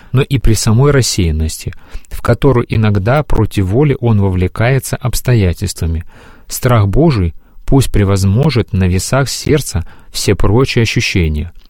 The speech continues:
Тогда удобно будет сохранить внимание к себе и в безмолвии келейном,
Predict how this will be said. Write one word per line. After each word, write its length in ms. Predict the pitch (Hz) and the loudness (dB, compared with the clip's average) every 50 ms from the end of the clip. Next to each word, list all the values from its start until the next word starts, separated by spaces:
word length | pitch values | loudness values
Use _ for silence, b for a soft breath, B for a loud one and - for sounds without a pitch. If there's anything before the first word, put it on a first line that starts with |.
| - - - - | -18 -14 -8 -2
Тогда 280 | - 107 107 110 110 | -2 0 2 2 2
удобно 560 | 95 92 92 82 - 107 127 127 117 101 90 85 | 2 2 0 0 0 0 0 2 2 0 0 0
будет 360 | 82 90 85 80 78 78 - | 0 0 0 0 -2 -4 -4
сохранить 580 | - - 104 - - 107 104 104 101 87 - | -4 -6 -4 -2 0 0 2 2 2 0 -2
внимание 520 | - 92 92 92 87 90 101 120 123 117 107 | -2 -2 0 0 2 2 2 2 0 0 -2
к 60 | - | -4
себе 380 | - - 101 85 76 76 85 B B B B B B B B B B | -2 -2 -2 0 -2 -4 -4 B B B B B B B B B B
и 100 | - 139 | 2 2
в 60 | 120 | 4
безмолвии 640 | 110 104 113 104 101 110 104 123 131 127 101 95 95 85 | 4 4 4 4 4 2 2 4 4 2 2 0 -2 -2
келейном, 640 | - - 92 87 110 143 156 147 135 123 113 117 | -2 -2 0 2 2 2 2 2 2 0 -2 -4